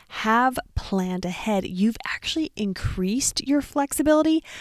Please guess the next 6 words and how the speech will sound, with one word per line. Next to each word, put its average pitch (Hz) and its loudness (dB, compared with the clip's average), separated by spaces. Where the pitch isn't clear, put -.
by 226 -4
allowing 233 2
for 202 4
adjustments 233 -2
and 196 -4
adaptations 185 0